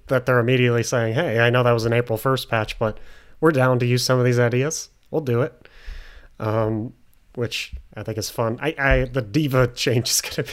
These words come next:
be, is gonna be weird. Um,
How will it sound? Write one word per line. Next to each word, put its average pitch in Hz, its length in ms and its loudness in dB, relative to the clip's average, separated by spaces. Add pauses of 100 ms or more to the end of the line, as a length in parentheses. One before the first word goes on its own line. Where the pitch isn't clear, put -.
be, 143 180 -4 (1000)
is 120 160 -4
gonna 123 220 2
be 113 120 0
weird. 110 420 -2 (260)
Um, 117 560 0